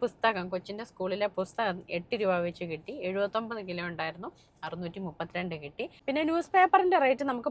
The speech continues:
പത്തൊമ്പത് രൂപയ്ക്കാണ് കിട്ടിയത്. ഇപ്പം നമ്മൾ സാധാരണ കടയിലൊക്കെ ഈ ന്യൂസ് പേപ്പർ എടുക്കുന്നിടത്തൊക്കെ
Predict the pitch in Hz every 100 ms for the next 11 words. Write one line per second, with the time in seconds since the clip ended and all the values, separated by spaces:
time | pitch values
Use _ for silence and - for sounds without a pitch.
0 | 240 208 - 262 285 220 180 175 175 170
1 | 165 165 165 - _ - 294 285 302 294
2 | 277 302 311 320 285 269 302 277 294 285
3 | 269 240 240 262 285 277 285 247 277 285
4 | 262 262